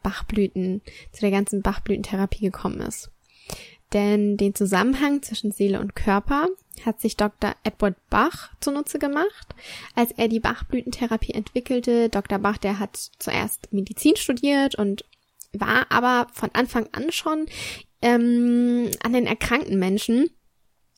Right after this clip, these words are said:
und nicht an der Krankheit an sich interessiert. Er sagte zudem, es gibt keine Krankheiten, sondern nur kranke Menschen. Was, wenn man darüber sich mal,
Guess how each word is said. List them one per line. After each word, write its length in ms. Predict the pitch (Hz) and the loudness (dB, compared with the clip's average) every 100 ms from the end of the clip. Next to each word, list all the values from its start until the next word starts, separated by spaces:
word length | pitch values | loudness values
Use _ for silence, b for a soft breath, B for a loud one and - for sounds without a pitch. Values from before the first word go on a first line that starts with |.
| - - | -2 6
und 100 | 233 | 6
nicht 160 | 262 | 6
an 60 | 262 | 6
der 100 | 247 | 4
Krankheit 480 | - 247 262 262 - | 4 4 4 0 4
an 180 | 240 | 2
sich 340 | 220 - 262 - | 4 6 6 6
interessiert. 600 | 196 - 202 - 196 - | -2 0 -4 0 -2 -2
Er 160 | - | -4
sagte 400 | 214 226 240 247 | 0 0 0 -6
zudem, 680 | 240 - 240 247 247 269 302 349 415 B B B B | -6 0 2 2 0 -4 0 2 2 B B B B
es 160 | 220 - | 0 6
gibt 180 | 320 | 6
keine 300 | - 226 196 | 6 2 2
Krankheiten, 720 | - - 208 - 196 - 226 240 | 0 -4 -4 -2 -2 0 -2 0
sondern 260 | 233 240 | 4 4
nur 160 | 233 220 | 4 0
kranke 360 | - 220 - | 0 -2 0
Menschen. 600 | 220 208 208 - 185 - - B B B B B B - | 2 4 2 2 -2 -6 -12 B B B B B B -4
Was, 460 | 208 214 - - | -2 0 0 0
wenn 240 | 214 214 220 | 2 2 4
man 160 | 226 | 4
darüber 380 | 220 220 214 214 | 4 2 4 2
sich 240 | 214 - 208 | 2 -4 -2
mal, 480 | 208 208 202 208 | -2 0 2 0